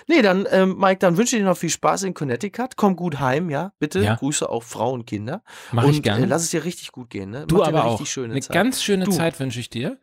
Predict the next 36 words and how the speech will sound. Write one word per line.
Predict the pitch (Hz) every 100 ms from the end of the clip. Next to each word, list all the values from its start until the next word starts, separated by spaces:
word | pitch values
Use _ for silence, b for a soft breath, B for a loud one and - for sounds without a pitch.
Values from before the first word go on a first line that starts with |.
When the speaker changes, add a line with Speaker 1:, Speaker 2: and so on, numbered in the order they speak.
| b b b
Speaker 1:
Dankeschön. | - 180 156 160 - 98
Speaker 2:
Und |
ich | 101 - -
kann | 156 190
mich | 156 -
wahnsinnig | 190 226 190 170
schwer | 180 175
von | 175 160
dir | 156
trennen. | - 147 110 95 - _ _ -
Speaker 1:
Ja, | 151 185
komm, | 190 180 160
aber, | 156 170 151 _ -
ähm, | 156 151 156 147 _
das, | 160 151 - _ -
äh, | 156 151 139 _ 165
wir | 160
sehen | 180
uns | 175 170
ja |
bald | 147 147 139
wieder, | 120 95
ne? | 98 139 165 _ _ _ _ _ -
Speaker 2:
Das | 135
Speaker 1:
Ja. | 135
Speaker 2:
war |
die | 175 170
zweite | 175 180 160
Ausgabe | 143 - 147 139 147 143 117
der | 135
Saison | 131 131 147 156
siebzehn | 120 151 - 170 147
achtzehn. | 151 - 110
Fußball | - 226 - 175 160
M | 143 147
M. | 139 156